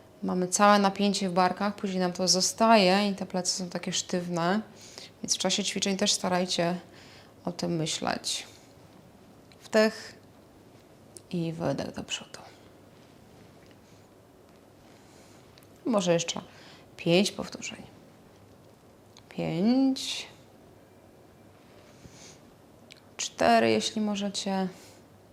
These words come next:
Trzy. Dwa.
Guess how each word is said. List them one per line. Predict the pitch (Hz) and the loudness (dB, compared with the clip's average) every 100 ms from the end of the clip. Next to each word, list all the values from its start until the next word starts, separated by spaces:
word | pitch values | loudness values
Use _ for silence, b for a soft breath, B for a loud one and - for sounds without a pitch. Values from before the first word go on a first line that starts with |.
| - - - - - B B B B B B B B B - - - - | -20 -20 -20 -20 -20 B B B B B B B B B -20 -20 -20 -10
Trzy. | - - - - 180 185 185 B B B B B B B B - - - - - - - - - - - - - | -4 0 2 4 4 4 2 B B B B B B B B -20 -20 -20 -20 -20 -20 -20 -20 -20 -20 -20 -18 -10
Dwa. | 147 139 160 160 151 156 156 | -6 0 2 2 2 0 0